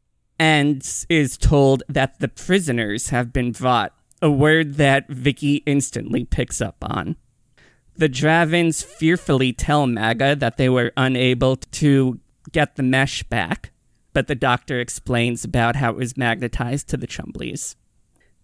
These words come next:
Maga tells the doctor that they're in a fight to the death, in which one side will be obliterated, and it's conceivable you'll be obliterated too.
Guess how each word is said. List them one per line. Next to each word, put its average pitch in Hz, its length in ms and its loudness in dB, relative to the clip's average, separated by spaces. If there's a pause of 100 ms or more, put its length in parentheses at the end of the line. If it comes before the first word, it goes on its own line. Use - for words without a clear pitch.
(120)
Maga 185 440 2
tells 208 400 2
the 131 120 -6
doctor 117 680 -2 (100)
that 143 260 0
they're 135 140 0
in 139 180 0
a 143 60 2
fight - 480 -2
to 165 100 -6
the 127 120 -6
death, - 560 -4 (520)
in 147 200 4
which 143 240 2
one 147 300 4
side 135 460 2
will 127 140 0
be 135 200 0
obliterated, 120 920 0 (220)
and 285 260 2
it's - 160 0
conceivable 160 680 2
you'll 139 240 4
be 127 200 2
obliterated 120 840 0
too. 110 360 -8